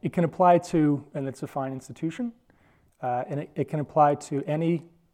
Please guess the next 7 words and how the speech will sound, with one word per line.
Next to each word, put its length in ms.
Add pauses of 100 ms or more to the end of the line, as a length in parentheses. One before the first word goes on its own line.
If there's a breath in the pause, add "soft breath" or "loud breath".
(580)
any 180
situation 640
for 200
any 180
of 140
us 320 (100)
where 540